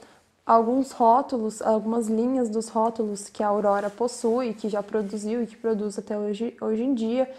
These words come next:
tanto de vinhos, de derivados, né? Ela tinha a mistela, tem os coolers, tem os sucos também, ela mostrou tudo isso pra gente durante a visita. É, <clears throat>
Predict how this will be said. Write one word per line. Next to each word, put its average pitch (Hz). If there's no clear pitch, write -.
tanto 226
de 247
vinhos, 233
de 214
derivados, 214
né? 202
Ela 202
tinha 208
a 208
mistela, 202
tem 202
os 208
coolers, 214
tem 254
os 320
sucos 247
também, 247
ela 208
mostrou 208
tudo 208
isso 220
pra -
gente 208
durante 202
a 202
visita. 240
É, 214
<clears throat> 220